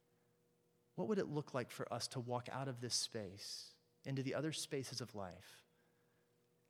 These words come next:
as the bearers of Christ? And what would it look like for us to be those who watch and wait for that world that God promises and to watch for the ways that it erupts in our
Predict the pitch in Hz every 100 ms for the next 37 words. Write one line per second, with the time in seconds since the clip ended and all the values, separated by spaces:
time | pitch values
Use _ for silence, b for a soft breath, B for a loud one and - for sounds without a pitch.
0 | 120 117 110 135 143 151 131 120 - 95
1 | 90 - - - - _ _ _ _ _
2 | _ _ _ _ _ B B - 151 185
3 | 196 180 190 180 - 156 156 151 - 151
4 | 139 160 170 160 165 135 131 160 180 151
5 | - - 147 120 139 165 131 - - -
6 | B B B B B B _ _ _ _
7 | - 151 147 - 139 151 185 196 175 -
8 | - 135 - 143 147 131 127 117 135 139
9 | 131 156 185 214 - 196 165 143 156 165
10 | 160 151 135 143 135 - 131 127 160 185
11 | - - 160 139